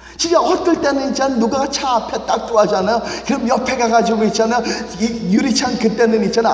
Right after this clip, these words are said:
아로마틱 아니고 이렇게 내려야 돼요. 걔가 내려가지고,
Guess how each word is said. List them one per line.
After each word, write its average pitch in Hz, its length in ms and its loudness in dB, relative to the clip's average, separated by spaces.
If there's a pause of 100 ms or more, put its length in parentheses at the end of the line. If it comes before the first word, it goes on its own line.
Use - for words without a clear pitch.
아로마틱 196 480 2
아니고 180 300 0
이렇게 220 320 0
내려야 165 480 4
돼요. 147 180 2 (520)
걔가 254 160 -2
내려가지고, 262 760 2